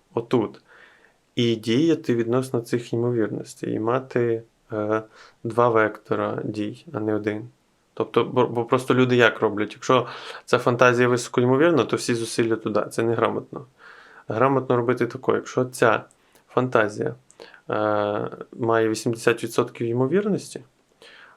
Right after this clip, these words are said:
то двадцять відсотків має ймовірність щось, що протирічить цій фантазії. І це теж інший сценарій. І найграмотніше буде вісімдесят відсотків,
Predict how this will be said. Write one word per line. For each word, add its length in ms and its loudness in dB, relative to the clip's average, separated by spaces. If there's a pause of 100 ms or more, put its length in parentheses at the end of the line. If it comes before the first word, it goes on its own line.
то 160 -20
двадцять 440 4
відсотків 400 2
має 160 4
ймовірність 500 2
щось, 240 -2
що 260 0
протирічить 720 0
цій 160 -8
фантазії. 640 -6 (840)
І 120 -2
це 160 2
теж 360 0
інший 300 -4
сценарій. 520 -8 (760)
І 200 2
найграмотніше 800 2
буде 240 -2
вісімдесят 600 -4
відсотків, 680 -6